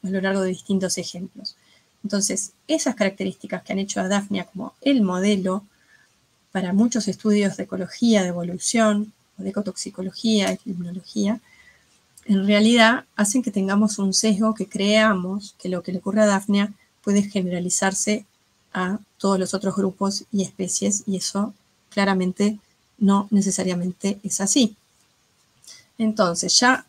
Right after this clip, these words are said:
este, acercándome a, al final, del, de la, de la charla. Entonces,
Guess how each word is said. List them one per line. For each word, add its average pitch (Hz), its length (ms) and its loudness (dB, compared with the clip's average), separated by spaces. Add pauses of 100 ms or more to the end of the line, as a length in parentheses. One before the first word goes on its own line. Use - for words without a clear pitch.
(140)
este, 202 240 -4
acercándome 190 800 0
a, 180 200 -6
al 180 280 -8
final, 247 480 2 (920)
del, 190 500 -2
de 190 200 -6
la, 185 420 -8 (300)
de 190 80 0
la 196 160 0
charla. 226 500 4 (200)
Entonces, - 520 -10